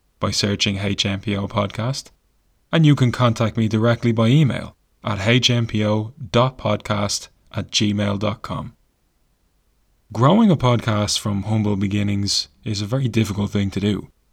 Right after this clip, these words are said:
so if you can support the H M P O in any way, it would mean a lot to me. You can do this by following me on social media, you can share the podcast with even one other person,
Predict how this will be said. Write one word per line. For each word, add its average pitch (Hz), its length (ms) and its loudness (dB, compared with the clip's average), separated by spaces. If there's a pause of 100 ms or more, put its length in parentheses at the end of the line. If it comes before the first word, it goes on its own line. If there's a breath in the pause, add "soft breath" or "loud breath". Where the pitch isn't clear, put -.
(360)
so 117 220 4
if 110 120 2
you 117 80 4
can 113 160 0
support 139 400 -2
the 110 160 -4
H 110 200 0
M 98 160 0
P 101 140 -2
O 98 180 -2
in 98 100 0
any 120 220 2
way, 98 400 -2 (440)
it 117 60 -6
would 101 180 -2
mean 98 240 2
a 98 80 -2
lot 98 360 -4
to - 100 -14
me. - 140 -16 (840)
You 120 120 0
can 117 120 2
do 123 180 6
this 120 200 4
by 104 160 0
following 110 460 2
me 104 100 0
on 101 140 -2
social 101 320 -2
media, 117 460 2 (500)
you 117 80 0
can 110 120 0
share 104 280 4
the 98 100 -2
podcast 113 720 -2
with 101 160 -2
even 101 340 0
one 120 180 2
other 110 200 2
person, 120 400 0